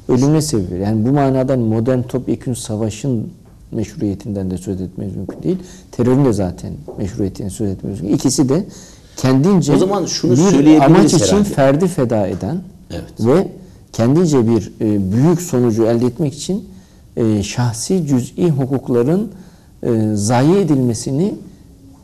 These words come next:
Speaker 1: önemsemeyen bir yaklaşıma sahip. Sözün unutma. Fakat buna kadar üstadın koyduğu nedir?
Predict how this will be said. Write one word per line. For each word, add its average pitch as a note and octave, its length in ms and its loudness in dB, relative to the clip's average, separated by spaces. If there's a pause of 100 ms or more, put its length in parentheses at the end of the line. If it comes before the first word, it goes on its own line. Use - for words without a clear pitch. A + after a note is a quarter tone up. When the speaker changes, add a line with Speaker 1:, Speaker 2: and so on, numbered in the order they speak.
(140)
Speaker 1:
önemsemeyen E3+ 640 4
bir A2+ 60 2
yaklaşıma G#2 480 -4
sahip. D#3+ 360 -6
Sözün C#3+ 300 0
unutma. E3 380 -4 (400)
Fakat D#3 280 4
buna E3+ 160 4
kadar D3 220 2
üstadın B2 600 -4
koyduğu A#2 380 2
nedir? B2+ 260 -2